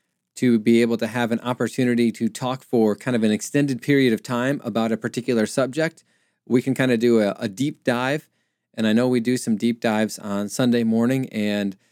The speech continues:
uh, Wednesday in our teaching times here at the chapel, but we don't always cover every subject at all times. And so this podcast provides a forum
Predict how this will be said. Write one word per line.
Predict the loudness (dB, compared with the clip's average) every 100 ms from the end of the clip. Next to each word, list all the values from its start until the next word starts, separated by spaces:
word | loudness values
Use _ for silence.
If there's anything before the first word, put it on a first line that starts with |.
| _ _ -10
uh, | -2
Wednesday | 2 2 2 2 2 0
in | -2 -2
our | -2
teaching | -2 -6 -4 -4
times | -2 -2 0 -2
here | 0 0 0
at | -6
the | -6
chapel, | -4 -4 -2 -2
but | 0 -2 -6 _ _ _ _
we | 2
don't | 4 2
always | 2 -2
cover | -2 -2 0 -2
every | 0 -2 0
subject | 0 0 2 0 -2 -6
at | -4 -4
all | -2 -2
times. | -2 -4 -2 -2 -6
And | -10 -6
so | 0 2
this | 2 -2
podcast | -4 -4 -4 -2 -2 -2 -4
provides | -2 0 0 0 0 0
a | -2
forum | 0 0 2 -2